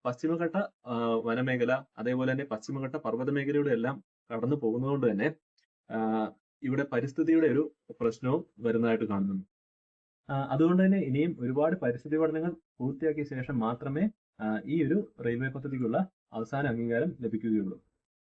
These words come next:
ആ, ഈ ഒരു പദ്ധതിയുടെ പ്രധാന സവിശേഷത എന്താണെന്ന് വെച്ചാല് നമ്മുടെ കേരളത്തിൽ നിന്നും ബാംഗ്ലൂരേക്കുള്ള ദൂരം നൂറ് കിലോമീറ്റർ കുറയ്ക്കാൻ സാധിക്കും എന്നുള്ളതാണ്.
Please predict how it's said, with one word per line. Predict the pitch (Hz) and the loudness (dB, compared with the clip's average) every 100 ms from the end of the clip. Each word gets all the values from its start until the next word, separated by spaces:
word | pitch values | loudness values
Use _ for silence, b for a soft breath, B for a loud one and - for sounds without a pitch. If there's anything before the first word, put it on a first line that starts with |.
| _ _ _ _ _ 156 | _ _ _ _ _ -6
ആ, | 151 151 151 - | -2 -2 -4 -2
ഈ | 190 | 2
ഒരു | 233 | 2
പദ്ധതിയുടെ | 226 190 165 170 180 | 2 0 0 -2 -2
പ്രധാന | 143 127 151 | -4 -2 -2
സവിശേഷത | 175 117 120 151 156 | 0 0 0 -2 -2
എന്താണെന്ന് | 139 117 101 | -2 -2 -4
വെച്ചാല് | 95 110 147 _ - | -2 -2 -4 _ -8
നമ്മുടെ | 117 147 147 | -4 -2 2
കേരളത്തിൽ | 113 123 135 147 | 2 2 0 0
നിന്നും | 143 151 208 - _ - | 2 4 2 0 _ -4
ബാംഗ്ലൂരേക്കുള്ള | 107 117 135 165 165 143 127 | 0 2 2 2 2 0 0
ദൂരം | - 113 113 175 - _ | -2 0 2 0 -6 _
നൂറ് | 131 147 214 180 | 0 4 6 4
കിലോമീറ്റർ | 131 123 120 151 | 2 0 -2 -2
കുറയ്ക്കാൻ | 117 110 151 | -2 0 0
സാധിക്കും | - 110 110 113 | 0 0 2 0
എന്നുള്ളതാണ്. | 107 101 98 | 0 -2 -6